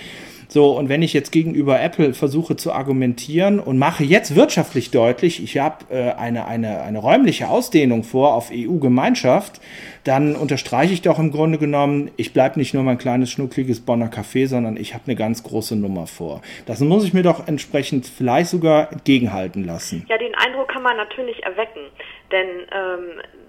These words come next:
Speaker 2: da ist natürlich eine viel größere Gefahr der allgemeinen Verwässerung, äh, auf der Seite von Apple gegeben, wenn man jetzt sagt, "Ups,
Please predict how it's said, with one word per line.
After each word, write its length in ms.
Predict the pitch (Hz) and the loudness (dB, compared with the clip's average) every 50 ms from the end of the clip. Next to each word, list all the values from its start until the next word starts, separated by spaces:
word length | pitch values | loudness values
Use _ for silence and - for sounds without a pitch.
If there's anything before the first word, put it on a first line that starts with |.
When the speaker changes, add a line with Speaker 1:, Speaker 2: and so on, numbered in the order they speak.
| - _ - - - - | -20 _ -20 -20 -8 -2
Speaker 2:
da 80 | 190 | 0
ist 240 | 165 175 - - - | 2 2 2 0 -4
natürlich 640 | 240 226 220 220 - 247 233 220 214 214 - - - | -8 -10 -10 -8 -8 -8 -6 -4 -4 -4 -6 -8 -10
eine 140 | - 180 180 - | -12 -12 -12 -14
viel 200 | - - 247 240 | -16 -16 -16 -14
größere 500 | - - 196 233 254 254 - 214 185 185 | -14 -8 -6 -4 -4 -6 -6 -12 -14 -12
Gefahr 580 | 175 202 185 - - - 202 196 214 226 233 - - 190 | -12 -12 -14 -14 -12 -6 -2 -2 -2 -2 -4 -6 -6 -6
der 180 | 180 175 - | -4 -4 -4
allgemeinen 540 | 214 233 254 - 233 220 208 202 202 202 202 - - | -4 -4 -4 -4 -6 -6 -6 -8 -8 -10 -14 -14 -14
Verwässerung, 800 | 196 170 165 226 254 - - 196 - 156 165 160 185 233 311 - | -12 -10 -10 -10 -10 -10 -10 -10 -10 -10 -10 -12 -10 -12 -12 -10
äh, 60 | - 196 | -8 -8
auf 260 | 190 185 - 196 - | -4 -4 -4 -4 -4
der 140 | - 196 190 | -8 -10 -8
Seite 320 | 202 214 233 220 220 214 190 | -6 -4 -4 -4 -4 -6 -10
von 180 | - - - | -10 -12 -10
Apple 300 | - - - - 254 196 | -8 -8 -6 -4 -6 -6
gegeben, 500 | - 160 175 170 - 170 160 175 208 226 208 | -6 -10 -14 -14 -12 -10 -10 -10 -10 -10 -12
wenn 140 | 202 196 190 | -10 -10 -10
man 140 | 180 185 | -10 -10
jetzt 180 | 180 175 170 - | -10 -14 -10 -8
sagt, 280 | 196 202 - - - - | -8 -8 -8 -10 -14 -14
"Ups, 240 | - 269 - - | -12 -12 -12 -16